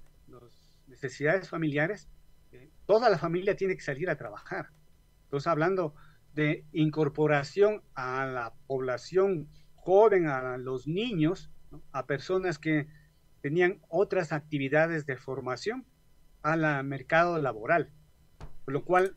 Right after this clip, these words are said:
no es que sea una buena noticia. Si el gobierno hubiera comentado de que veinticinco mil empleos dignos se han incorporado,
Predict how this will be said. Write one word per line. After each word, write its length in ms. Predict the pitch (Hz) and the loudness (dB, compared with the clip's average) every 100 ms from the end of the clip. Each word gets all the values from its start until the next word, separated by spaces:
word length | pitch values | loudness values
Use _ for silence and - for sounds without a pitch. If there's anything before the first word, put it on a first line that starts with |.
| - | -6
no 320 | 156 147 156 | -2 0 0
es 180 | 180 - | 0 -2
que 100 | 151 | -6
sea 160 | 165 | -4
una 160 | 160 143 | -4 -4
buena 260 | 139 139 | -4 -6
noticia. 500 | 135 123 - 147 - - - | -6 -6 -4 -4 -4 -8 -10
Si 120 | - | -10
el 100 | 139 | -6
gobierno 420 | 135 131 170 185 | -4 2 2 2
hubiera 440 | 165 143 165 156 - - | 0 0 0 0 -2 -10
comentado 640 | 135 - 127 120 165 160 | -10 -4 -6 0 2 4
de 120 | 139 | 2
que 220 | 131 139 - - - - | -2 -4 -6 -16 -20 -4
veinticinco 500 | - 151 147 151 151 | 2 2 2 -2 0
mil 160 | 160 190 | 0 0
empleos 580 | 175 147 165 185 151 120 | 0 -2 0 0 0 -4
dignos 400 | 233 254 156 - | -6 -2 -4 -6
se 100 | 143 | -10
han 100 | 131 | -10
incorporado, 640 | 123 123 - 135 160 110 | -8 -10 -6 2 2 2